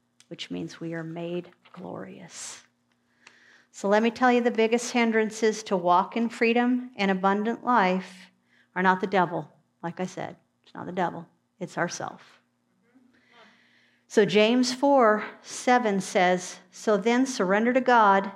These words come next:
stand up to the devil and resist him, and he will flee in agony." I love that. So when we resist him, he actually flees in agony. Yes.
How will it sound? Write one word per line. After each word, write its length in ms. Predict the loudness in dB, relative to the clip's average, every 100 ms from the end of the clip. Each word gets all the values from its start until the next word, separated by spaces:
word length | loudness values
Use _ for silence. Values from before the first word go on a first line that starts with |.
| -18 _ _ _ _ _
stand 720 | -14 -12 -6 2 4 4 4
up 160 | 2 2
to 100 | 0
the 80 | 4
devil 640 | 4 4 4 0 -2 -6
and 180 | -2 0
resist 520 | 0 2 0 0 -4
him, 320 | -2 -2 -4
and 120 | -8 -4
he 140 | -2
will 200 | 0 -2
flee 400 | -4 -4 -2 0
in 180 | -2 -4
agony." 640 | -2 0 0 -4 -4 -6 -12 _ _ _ _ _ _ _ _ _ -12
I 140 | -10
love 400 | -8 -6 -6 -6
that. 300 | -8 -10 -12
So 160 | -6 -2
when 180 | 2 2
we 160 | 2
resist 640 | 2 0 4 2 2 -4 -2
him, 240 | 0 0 -4 -8
he 100 | 0
actually 360 | 0 2 0 -2
flees 560 | -4 -2 2 2 2
in 200 | -2 -2 -4
agony. 760 | 0 2 2 2 2 0 -4 -12 _ _ _ _ _ _ _ _ _ _ _ _ _ _ _ _ _ -20
Yes. 600 | -20 -20 -18 -18 -20